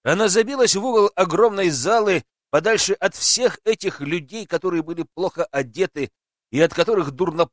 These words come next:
пахло, и беззвучно и бесслезно плакала. Кунцевич потратил немало времени, прежде чем ее нашел, потому что на свою фамилию, которую он раз десять громко выкрикнул, Екатерина Павловна не откликалась.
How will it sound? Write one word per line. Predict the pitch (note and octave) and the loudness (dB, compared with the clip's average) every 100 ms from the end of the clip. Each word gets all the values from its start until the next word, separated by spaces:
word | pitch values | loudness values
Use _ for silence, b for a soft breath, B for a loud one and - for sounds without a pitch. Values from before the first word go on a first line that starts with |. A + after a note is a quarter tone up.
| - | 2
пахло, | C#3 B2 - B2 A#2 - _ _ _ _ - | 2 2 -2 -6 -6 -8 _ _ _ _ -4
и | D#3+ D3 | -4 -4
беззвучно | B2 C#3+ D3 A#2 A#2 D#3+ F#3+ - D3 | -4 -4 -4 -6 -8 -6 -6 -6 -8
и | - | -12
бесслезно | D3 C#3+ - - D3 F3+ C#3 D#3+ | -10 -8 -6 -8 -6 -6 -4 -6
плакала. | - C#3 B2 - F2+ E2 _ _ _ _ _ _ | -2 -2 -2 -6 -18 -20 _ _ _ _ _ _
Кунцевич | C3+ D3 D#3+ E3+ D#3+ - | -6 -4 -2 -2 -2 0
потратил | D#3+ D#3+ D#3+ D#3 | 0 2 0 0
немало | D3 D#3+ D#3+ D#3 D3+ | -2 -4 -2 0 0
времени, | C#3+ E3+ D#3+ D3+ | 0 -2 -2 -8
прежде | C#3+ D#3 B2 | -6 -6 -4
чем | D3 D#3 D3+ | -6 -6 -6
ее | D3 | -6
нашел, | D3 C#3+ - B2 G#2 - | -6 -6 -4 -4 -6 -4
потому | C3+ G3 A#3+ | 0 0 0
что | - | 0
на | G#3 | 0
свою | G#3 G3 G3+ A3 | 2 2 2 0
фамилию, | G3+ G3+ C4+ A3 D#3+ | 0 0 -2 -2 -2
которую | D3 D3+ E3 E3 E3+ | 0 -2 0 -2 0
он | E3 | 0
раз | D#3+ D#3+ C#3 | 0 0 -2
десять | B2+ D#3+ D3 | -6 -6 -6
громко | C3 D3+ C#3+ C#3+ | 0 0 2 0
выкрикнул, | C#3+ B3+ E3 D#3 C3+ A#2+ - _ _ _ _ - | 0 -2 -4 -6 -6 -10 -12 _ _ _ _ -8
Екатерина | B2+ D3 F3 B3 C#4 A#3 | -4 -2 -2 -2 0 0
Павловна | - A3+ B3+ A#3+ A3 G#3 | 4 4 6 4 4 0
не | D#3 E3 | 0 -2
откликалась. | - F3 - D#3+ C3+ A#2 A2 - - | -2 -4 -4 -4 -2 -4 -6 -12 -14